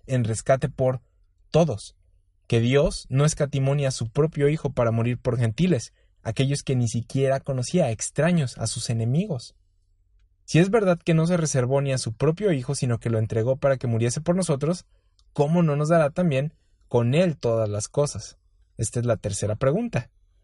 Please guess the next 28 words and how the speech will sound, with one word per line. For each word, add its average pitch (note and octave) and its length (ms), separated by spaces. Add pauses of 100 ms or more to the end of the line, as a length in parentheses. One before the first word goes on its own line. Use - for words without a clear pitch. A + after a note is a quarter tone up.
(580)
Esta D3 240
palabra D3+ 540 (120)
dará C3 680
es B2 140
la B2+ 120
palabra A#2+ 360
griega, B2+ 540 (200)
ah, F#2+ 280 (220)
cinco A#2 360
mil C3+ 260
cuatrocientos B2 540
ochenta D#3 300
y F3+ 60
tres, E3 340 (680)
haritzomai, B2 880 (680)
y B2 100
significa B2+ 540
hacer C3 320
algo C3+ 320
agradable B2+ 680
a E3+ 80
uno, C3 240
hacerle B2 280
un B2 100
favor C#3 520
o A#2 160
gratificar, A2+ 760
mostrarse B2+ 680